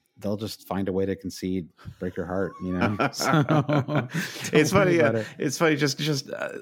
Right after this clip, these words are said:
Speaker 2: like, Newcastle is the one team of these eight teams where I'm, like, one hundred percent do not want a single one of these players.
Speaker 1: Yeah.
Speaker 2: Don't know, don't care.
Speaker 1: Yeah. Isn't it funny, by the way, I was, speaking of Brighton,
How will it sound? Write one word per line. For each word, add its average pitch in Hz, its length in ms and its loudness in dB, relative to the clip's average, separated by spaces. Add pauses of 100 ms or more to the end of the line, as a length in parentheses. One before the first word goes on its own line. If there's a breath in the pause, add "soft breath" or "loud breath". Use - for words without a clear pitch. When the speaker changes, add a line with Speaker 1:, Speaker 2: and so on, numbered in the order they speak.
Speaker 2:
like, - 260 0
Newcastle 170 640 2
is 101 100 0
the 113 100 2
one 98 220 4
team 87 280 0
of 80 120 -2
these 85 220 -2
eight 87 240 -4
teams 82 320 -4
where 80 180 0
I'm, 78 160 0
like, 76 260 -4
one 90 140 -6
hundred 92 320 -2
percent 87 440 -2
do 85 220 0
not 82 320 -4
want 78 340 -4
a 76 80 -6
single 90 520 -4
one 80 160 -2
of 76 100 -4
these 76 200 -6
players. 76 580 -4
Speaker 1:
Yeah. 95 140 -16
Speaker 2:
Don't 90 300 -4
know, 92 280 -2
don't 80 280 -6
care. 90 540 0 (160 loud breath)
Speaker 1:
Yeah. 107 160 -6 (100)
Isn't 226 220 0
it 330 80 0
funny, 220 340 -2
by 175 180 0
the 170 60 0
way, 151 180 2
I 139 140 -4
was, 131 220 -6 (100)
speaking 139 300 -2
of 101 100 -2
Brighton, 113 360 0